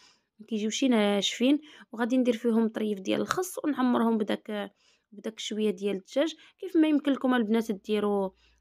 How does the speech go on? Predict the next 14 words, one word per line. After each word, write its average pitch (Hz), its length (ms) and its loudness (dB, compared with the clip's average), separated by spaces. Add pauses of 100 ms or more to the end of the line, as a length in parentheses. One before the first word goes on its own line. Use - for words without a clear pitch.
(140)
مطيشه 220 760 2
والبصله 220 540 0
مقطعه، 226 760 -4
آه، 220 40 -6 (360)
آه، 220 920 0
بزاف 320 580 4
ديال، 240 220 4
زعما 214 200 -2
بزاف 269 240 -2
ديال 269 160 2
الافكار، 220 300 -6
شويه 226 240 2
ديال 220 240 2
الكورنيشو 240 720 2